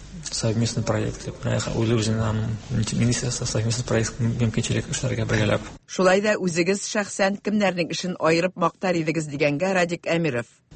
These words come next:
Speaker 1: Мин сайлар идем Максим Богодвит, Р-, Казан, э, Республика Татарстан.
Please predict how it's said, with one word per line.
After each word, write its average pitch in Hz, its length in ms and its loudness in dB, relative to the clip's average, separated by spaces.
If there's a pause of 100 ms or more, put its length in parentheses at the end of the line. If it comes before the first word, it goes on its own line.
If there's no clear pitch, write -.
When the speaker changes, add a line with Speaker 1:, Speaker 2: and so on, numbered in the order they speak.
(100)
Speaker 1:
Мин 147 180 2
сайлар 135 440 4
идем 117 300 -2 (500)
Максим 131 380 2
Богодвит, 117 500 2 (680)
Р-, 123 360 -4
Казан, 131 420 2 (340)
э, 117 540 -2
Республика 120 320 -2
Татарстан. 107 540 -2